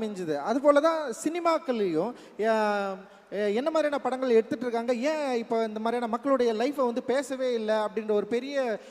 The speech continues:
ஒரு தேடலோடு தான் நான் வந்து வந்தேன். குறிப்பா வந்து பாபாசாஹேப் அம்பேத்கருடைய தீண்டப்படாதவர்கள் யாருன்னு சொல்லிட்டு ஒரு, ஒரு புத்தகம் இருக்கு. அந்த புத்தகத்தை படிக்கிறப்ப தான் ஒரு ஆய்வாளன், ஒரு வரலாற்று ஆய்வாளன், அஹ்,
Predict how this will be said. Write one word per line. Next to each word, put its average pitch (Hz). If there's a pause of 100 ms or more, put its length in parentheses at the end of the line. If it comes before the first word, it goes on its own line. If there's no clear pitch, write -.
ஒரு 208
தேடலோடு 262
தான் 262
நான் 220
வந்து 196 (360)
வந்தேன். 165 (460)
குறிப்பா 277
வந்து 240 (200)
பாபாசாஹேப் 262
அம்பேத்கருடைய 233 (1160)
தீண்டப்படாதவர்கள் 277
யாருன்னு 240
சொல்லிட்டு 226
ஒரு, 208 (1800)
ஒரு 240
புத்தகம் 269
இருக்கு. 214
அந்த 220
புத்தகத்தை 254
படிக்கிறப்ப 226
தான் 208
ஒரு 226
ஆய்வாளன், 240
ஒரு 196
வரலாற்று 285
ஆய்வாளன், 226 (380)
அஹ், 185